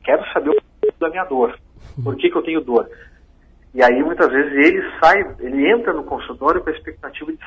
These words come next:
sair com um pedido de uma ressonância, de uma tomografia, de exames de alta complexidade. Esses exames,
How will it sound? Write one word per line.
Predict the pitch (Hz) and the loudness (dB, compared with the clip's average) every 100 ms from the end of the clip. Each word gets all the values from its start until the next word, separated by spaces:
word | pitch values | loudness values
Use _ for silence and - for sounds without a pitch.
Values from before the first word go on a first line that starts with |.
| - | 0
sair | 143 139 - | 0 0 -4
com | 170 | -8
um | |
pedido | - 151 147 143 | -18 -14 -12 -10
de | 143 143 | -10 -4
uma | 139 | -4
ressonância, | - - 127 123 - _ - - - - | -4 -8 -4 -2 -2 _ -2 -2 -2 -20
de | - | -16
uma | - - | -14 -12
tomografia, | 117 120 165 - 151 151 135 117 - - - - | -8 -4 -4 -6 -8 -2 0 0 -2 -20 -20 -6
de | 123 | 0
exames | 127 123 139 143 123 | 2 4 4 4 -2
de | 127 131 | 4 6
alta | 156 156 | 6 4
complexidade. | 151 147 139 139 - 120 110 - - - - | -4 -6 -8 -8 -8 -6 -6 -8 -16 -20 -6
Esses | 190 196 - | -4 -2 2
exames, | 170 - 127 110 | 2 4 2 0